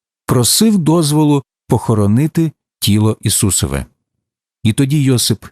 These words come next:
зняв Ісуса, обгорнув полотном і поклав його в гробі, висіченому в скелі, у якому ще ніхто не лежав. Це все сталося в п'ятницю після полудня,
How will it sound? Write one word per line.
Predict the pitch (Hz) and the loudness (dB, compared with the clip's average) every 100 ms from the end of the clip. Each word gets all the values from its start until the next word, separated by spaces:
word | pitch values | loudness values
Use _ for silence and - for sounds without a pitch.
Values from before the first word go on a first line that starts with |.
| - | -4
зняв | 92 117 123 90 - | 0 2 0 -2 -4
Ісуса, | 95 - 165 - 147 135 _ _ _ _ _ - | -2 0 -2 -2 -4 -6 _ _ _ _ _ -2
обгорнув | 127 127 185 208 226 | 0 2 2 2 2
полотном | - 123 107 92 147 175 170 - _ _ _ - | 0 0 0 0 0 0 -2 -4 _ _ _ -4
і | 107 | -2
поклав | 127 110 165 190 | -2 0 0 0
його | 170 143 160 | 0 0 0
в | |
гробі, | 92 87 107 98 82 82 _ _ - | -2 -2 0 0 -2 -6 _ _ -6
висіченому | 87 127 127 120 123 117 117 | -2 0 0 -2 0 0 0
в | 107 | -2
скелі, | - 117 107 104 101 _ _ | -2 0 0 0 -4 _ _
у | - | -2
якому | 101 95 - 185 190 | 0 -2 0 0 2
ще | 175 - 147 | 0 -2 0
ніхто | 131 110 147 - 104 | 2 0 -2 -2 -2
не | 104 | 0
лежав. | 95 90 76 67 - _ _ _ _ _ _ | 0 -2 -4 -8 -10 _ _ _ _ _ _
Це | - 123 | -2 -2
все | 101 107 | 0 -2
сталося | - - 151 117 - 73 62 _ _ - | -2 0 0 0 -2 -6 -8 _ _ -14
в | - | -8
п'ятницю | - 104 165 151 - 139 | -2 -2 -2 -2 -2 -2
після | 139 - 131 | -2 -2 -4
полудня, | - 156 127 85 67 62 | -2 0 0 -2 -6 -10